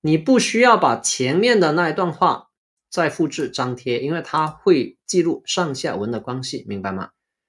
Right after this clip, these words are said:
它会记得啊，上下文关系。你这里说的是这个啊，一般来说我们要把一个任务终结了，再去开启一个任务。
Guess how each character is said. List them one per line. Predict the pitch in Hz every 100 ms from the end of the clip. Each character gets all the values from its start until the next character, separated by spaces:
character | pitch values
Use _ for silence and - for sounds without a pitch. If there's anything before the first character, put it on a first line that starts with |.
| _ -
它 |
会 | 147
记 | 160 170
得 | - 110
啊， | 98 104 104 _ _
上 | 151 135
下 | 139
文 | 117 123
关 | 123 131
系。 | 135 - _ _ _
你 | 135 135
这 | 202
里 | 170 127 123
说 | - 180
的 | 175 160
是 | 190
这 | 202 190
个 | 185
啊， | - 226 220 - _
一 | 196
般 | 208
来 | 190
说 | 190 202
我 | 170
们 | 120
要 | 185
把 | 170 110 98 -
一 | 117 160
个 | - - 208
任 | 156 190 196
务 | 175
终 | 139 165 165
结 | 117 117
了， | 113 -
再 | - 160
去 | - 156
开 | - 139
启 | - 95
一 |
个 | 123
任 | 127 131
务。 | 127 -